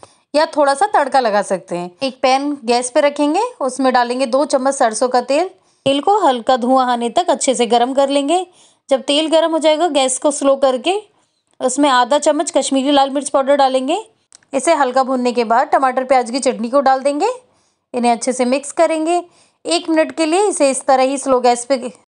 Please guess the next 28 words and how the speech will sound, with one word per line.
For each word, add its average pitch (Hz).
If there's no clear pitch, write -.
चलाते 269
रहेंगे। 285
अब 240
इसमें 294
थोड़ा 269
सा 320
काला 247
नमक 294
डालेंगे, 294
आधा 240
चम्मच 269
जीरा 247
पाउडर 285
डालेंगे, 285
थोड़ा 294
सा 294
सफ़ेद 269
नमक 285
डालेंगे, 269
थोड़ी 285
सी 302
हींग 294
और 254
इन्हें 254
अच्छे 254
से -
मिक्स 277
करेंगे। 330